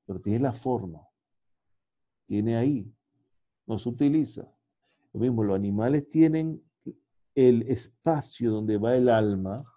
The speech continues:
en su cerebro, o no lo tienen, pero algo puede influir, depende de qué reencarnación venga ese animal, que era en la vida anterior, etcétera, etcétera, etcétera. Kasher, se la va a hacer shehitá, se la va a, etcétera.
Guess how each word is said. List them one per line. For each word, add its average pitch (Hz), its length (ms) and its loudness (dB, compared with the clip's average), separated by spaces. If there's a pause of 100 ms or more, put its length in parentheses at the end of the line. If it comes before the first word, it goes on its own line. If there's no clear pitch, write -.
(480)
en 107 100 -6
su 131 180 -6
cerebro, 110 680 0 (1000)
o 101 120 -4
no 120 120 2
lo 139 180 4
tienen, 101 380 -2
pero 101 400 -4
algo 180 440 0
puede 151 240 2
influir, 120 800 2
depende 143 520 0
de 120 140 2
qué 143 160 -2
reencarnación 123 1000 -4
venga 120 260 -4
ese 120 180 -10
animal, 107 580 -2
que 110 140 -4
era 117 120 -2
en 110 80 -2
la 101 100 -2
vida 110 240 -2
anterior, 107 600 0
etcétera, 117 560 -4
etcétera, 135 520 -4
etcétera. - 500 -8 (400)
Kasher, 135 500 2
se 117 120 -6
la 113 80 0
va 113 60 0
a - 40 -6
hacer 120 160 -10
shehitá, 120 680 -2
se 117 140 -6
la 117 60 -2
va 135 100 -4
a, - 40 -4
etcétera. 156 760 -4